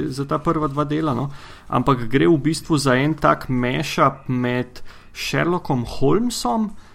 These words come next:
pa če ste gledali, eh, League of Extraordinary Gentlemen, pa,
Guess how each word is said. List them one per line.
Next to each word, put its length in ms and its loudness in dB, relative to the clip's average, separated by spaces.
pa 180 8
če 200 -2
ste 180 -2
gledali, 560 4
eh, 260 2
League 380 0
of 240 -2
Extraordinary 920 2
Gentlemen, 680 0
pa, 240 10